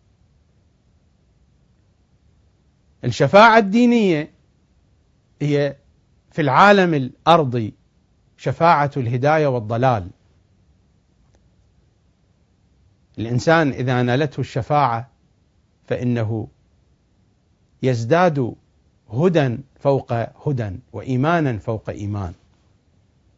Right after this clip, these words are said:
إذا نالته الشفاعة في العالم الأرضي. وهناك الشفاعة في العالم الأخروي، شفاعة الجنان،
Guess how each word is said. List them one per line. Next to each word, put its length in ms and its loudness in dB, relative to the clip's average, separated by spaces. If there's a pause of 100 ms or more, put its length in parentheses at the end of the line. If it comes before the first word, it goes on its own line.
(600)
إذا 220 0
نالته 380 -2
الشفاعة 640 -4 (1500)
في 100 -6
العالم 380 -2
الأرضي. 400 -10 (600)
وهناك 400 2
الشفاعة 540 2
في 100 -6
العالم 440 0
الأخروي، 580 -8 (760)
شفاعة 500 0
الجنان، 540 -4